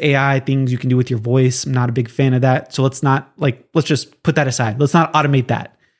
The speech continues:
There are things like Chat G P T, though, that can help you write titles, show notes, and episode descriptions. You can also use tools like Zapier that can automate certain tasks. Like, for example, after you record an episode,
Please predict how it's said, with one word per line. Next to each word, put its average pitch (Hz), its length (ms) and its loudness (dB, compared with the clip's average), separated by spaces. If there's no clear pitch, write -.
There 170 220 0
are 196 140 4
things 165 340 0
like 131 180 0
Chat 156 260 -2
G 151 120 -2
P 135 140 -2
T, 226 220 0
though, 147 320 2
that 151 180 -2
can 139 100 -2
help 147 220 0
you 139 100 0
write 131 320 0
titles, 156 600 -2
show 147 300 2
notes, 180 500 0
and 139 100 -2
episode 143 400 -2
descriptions. 139 760 -4
You 151 120 -2
can 175 100 2
also 170 300 0
use 170 180 0
tools 165 340 2
like 139 140 2
Zapier 139 680 2
that 143 280 -2
can 135 280 0
automate 151 400 0
certain 147 240 -2
tasks. 131 400 -6
Like, 131 200 0
for 139 80 0
example, 139 380 0
after 135 280 -6
you 143 120 0
record 135 280 0
an 135 60 -4
episode, 123 540 0